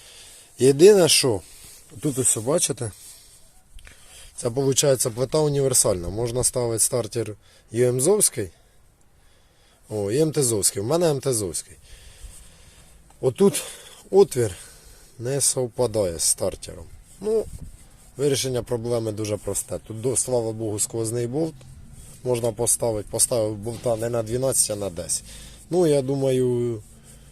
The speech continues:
в магазині це учтуть. А так до комплекта нема ніяких питань. Він теж я зібрав. Ставить, ну що, винт як винт. Качество вроді непогане.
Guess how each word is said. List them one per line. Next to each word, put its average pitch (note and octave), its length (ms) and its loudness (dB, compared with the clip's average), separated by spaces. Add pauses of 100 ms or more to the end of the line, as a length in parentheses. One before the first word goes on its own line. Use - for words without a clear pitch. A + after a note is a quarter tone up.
(360)
в A#2 40 -6
магазині B2+ 480 2
це A#2+ 160 0
учтуть. A2 540 -6
А A#2 80 -4
так E3+ 220 2
до C#3 140 -4
комплекта B2+ 520 -2
нема A2 260 -4
ніяких G#2 340 -8
питань. E2+ 320 -12 (1160)
Він B2+ 280 2 (100)
теж G3 200 6
я E3 200 2
зібрав. D3 540 0 (1000)
Ставить, A2 380 -4
ну F#3 100 -10
що, - 180 -6
винт D#3 260 0
як C#3 200 -2
винт. G2 240 -8
Качество - 460 -2
вроді A#2 240 -4
непогане. F#2 540 -8